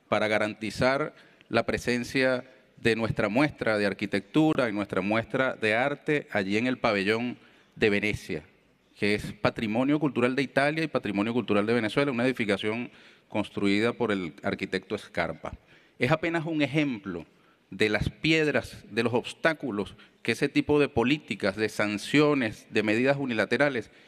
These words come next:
significan para la cultura. Al interior del país sucede lo mismo. No se discrimina a la hora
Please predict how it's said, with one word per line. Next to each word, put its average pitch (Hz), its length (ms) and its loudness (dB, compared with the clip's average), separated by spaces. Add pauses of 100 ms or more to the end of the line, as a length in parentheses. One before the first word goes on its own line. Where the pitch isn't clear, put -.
significan 120 800 0 (320)
para 147 180 4
la 110 120 -2
cultura. 85 500 -10 (340)
Al 127 140 2
interior 131 420 2
del 160 160 0
país 156 480 -2 (260)
sucede 127 460 2
lo 113 100 0
mismo. 113 380 -2 (560)
No 113 180 0
se 165 160 0
discrimina 147 880 0 (240)
a 104 120 0
la 101 160 4
hora 110 440 0